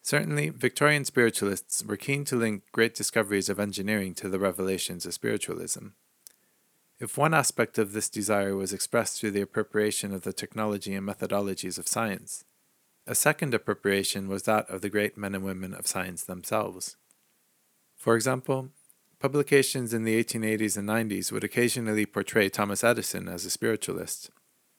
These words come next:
In eighteen ninety, The Two Worlds printed one such example. It read, "Some few years ago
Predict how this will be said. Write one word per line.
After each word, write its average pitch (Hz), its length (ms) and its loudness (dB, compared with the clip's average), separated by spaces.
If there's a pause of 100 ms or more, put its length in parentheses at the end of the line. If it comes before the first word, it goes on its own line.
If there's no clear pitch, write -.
(260)
In 110 160 -2
eighteen 127 300 0
ninety, 123 540 4
The - 100 -14
Two 123 240 2
Worlds 117 340 6
printed 98 400 -4
one 95 200 -2
such - 260 -4
example. 101 540 -6 (540)
It 117 160 0
read, 98 300 -2 (680)
"Some 175 280 2
few 170 240 4
years 135 360 8
ago 92 380 2